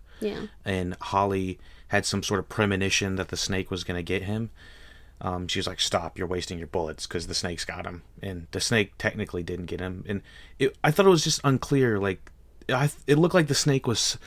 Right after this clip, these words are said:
Speaker 2: coming up to him to bite him, you know, without him knowing. But he turns to the snake and he's, like, "Ready for it."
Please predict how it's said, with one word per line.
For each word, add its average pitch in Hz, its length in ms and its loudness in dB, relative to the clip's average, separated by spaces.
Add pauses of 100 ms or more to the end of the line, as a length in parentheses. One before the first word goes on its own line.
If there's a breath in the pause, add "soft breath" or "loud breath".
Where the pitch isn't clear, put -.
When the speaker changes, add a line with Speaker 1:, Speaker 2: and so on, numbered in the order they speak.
(300 loud breath)
Speaker 2:
coming 139 320 10
up 110 160 2
to 131 260 8
him 104 220 2 (360 soft breath)
to 107 180 6
bite 101 300 6
him, 101 300 -2 (500)
you 104 140 0
know, 95 160 2
without 95 340 2
him 92 180 -4
knowing. 101 300 0
But 95 120 0
he 95 80 0
turns 107 300 -4
to 98 80 -10
the 92 60 -4
snake 101 340 -4
and 92 40 -6
he's, 90 140 -8
like, 87 140 -8
"Ready 95 280 4
for 87 280 -6
it." 90 100 -8